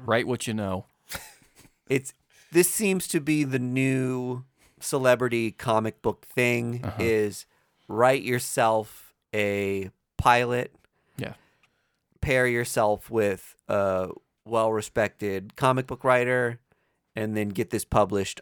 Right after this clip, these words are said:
Speaker 2: on an independent publisher that lets you keep some, if not all, of the rights to this.
Speaker 1: Mm-hmm.
Speaker 2: So we just had Andy Samberg do this with Rick Remender for Holy Roller,
Speaker 1: Yeah.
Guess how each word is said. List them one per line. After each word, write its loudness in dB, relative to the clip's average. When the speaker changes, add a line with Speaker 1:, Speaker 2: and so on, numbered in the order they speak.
Speaker 2:
on -6
an -8
independent -2
publisher -2
that -4
lets -6
you -8
keep -14
some, 4
if -6
not 0
all, 2
of -8
the -4
rights -6
to -10
this. -12
Speaker 1:
Mm-hmm. -6
Speaker 2:
So -2
we 0
just 0
had 2
Andy 0
Samberg 0
do -2
this 0
with -4
Rick 0
Remender 0
for -2
Holy 2
Roller, 0
Speaker 1:
Yeah. -2